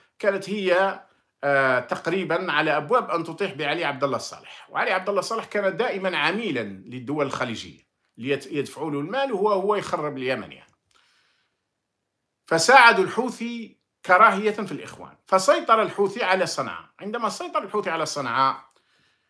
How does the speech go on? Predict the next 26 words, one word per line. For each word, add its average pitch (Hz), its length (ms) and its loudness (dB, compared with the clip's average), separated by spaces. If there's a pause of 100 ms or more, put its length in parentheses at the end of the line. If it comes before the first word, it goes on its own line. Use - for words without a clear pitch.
(360)
شعروا 240 680 8
بأنهم 202 800 -4
خ-، - 280 -14
خدعوا 185 600 -2 (200)
أو 240 80 6
خدعوا 214 460 2
أنفسهم، 143 600 -6
لأن 156 220 -6
الحوثي 214 360 -4
عنده 180 240 -2
علاقات 151 440 -2
أساسًا 208 400 -6
مع 175 260 -6
إيران، 214 360 4 (1500)
لأن 123 140 -4
الزيدية 160 460 2
كما 170 280 2
قلنا، 131 500 -4 (380)
وإن 277 240 4
لم 254 120 6
تكن 208 260 2
شيعية، 143 640 -2 (280)
فإن 202 240 0
عندها 208 380 2
مشترك 202 520 2
شيعي، - 480 -6